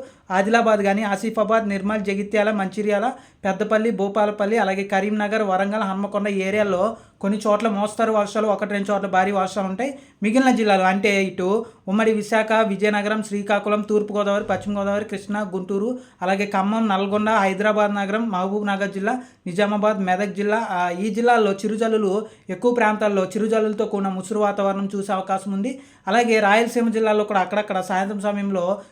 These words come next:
చిరుజల్లులతో కూడిన వర్షాలను చూసే అవకాశం ఉంది. అక్కడక్కడ సూర్యుడు ఉన్నప్పటికీ కూడా సాయంత్రం, రాత్రి సమయంలో తేలికపాటి చిరుజల్లులతో కూడిన మోస్తరు వర్షాలు కూడా అక్కడక్కడ చూసే అవకాశం ఉంది.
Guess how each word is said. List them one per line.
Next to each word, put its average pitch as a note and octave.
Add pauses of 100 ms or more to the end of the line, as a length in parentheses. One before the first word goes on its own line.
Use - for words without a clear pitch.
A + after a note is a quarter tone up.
(120)
చిరుజల్లులతో G#3+
కూడిన G#3
వర్షాలను G3 (200)
చూసే G#3
అవకాశం G3
ఉంది. G#3 (340)
అక్కడక్కడ A3+
సూర్యుడు A#3
ఉన్నప్పటికీ A3
కూడా F#3+
సాయంత్రం, G3
రాత్రి G3
సమయంలో F#3+ (240)
తేలికపాటి G#3+
చిరుజల్లులతో G3+
కూడిన F#3
మోస్తరు F3+
వర్షాలు F3+
కూడా F#3
అక్కడక్కడ G#3+ (100)
చూసే G3
అవకాశం F3+
ఉంది. E3